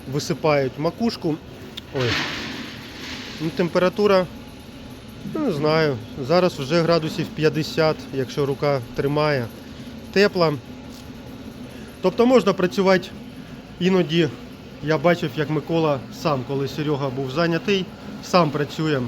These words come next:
Тут все автоматично, воно працює само, туди шнек затягує, тут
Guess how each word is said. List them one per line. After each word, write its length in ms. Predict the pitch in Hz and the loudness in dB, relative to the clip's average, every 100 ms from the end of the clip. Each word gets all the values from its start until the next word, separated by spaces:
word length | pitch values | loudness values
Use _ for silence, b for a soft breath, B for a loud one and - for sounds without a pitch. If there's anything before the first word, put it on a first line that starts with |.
| 117 - B B B B B B - - - - | -6 -14 B B B B B B -14 -14 -14 -4
Тут 160 | 190 180 | -2 -2
все 180 | - 170 | 2 2
автоматично, 880 | 131 180 196 202 269 247 - 202 | 2 2 2 0 0 0 4 4
воно 240 | 180 190 214 | 6 4 4
працює 440 | 185 175 190 180 | 2 0 4 4
само, 360 | 165 180 175 170 | 4 4 6 4
туди 260 | 165 147 | 2 -2
шнек 300 | 160 - 170 | -2 2 2
затягує, 880 | 139 180 233 208 196 185 180 175 165 - - - | 2 0 4 4 4 4 6 6 4 -2 -12 -2
тут 180 | 180 | 0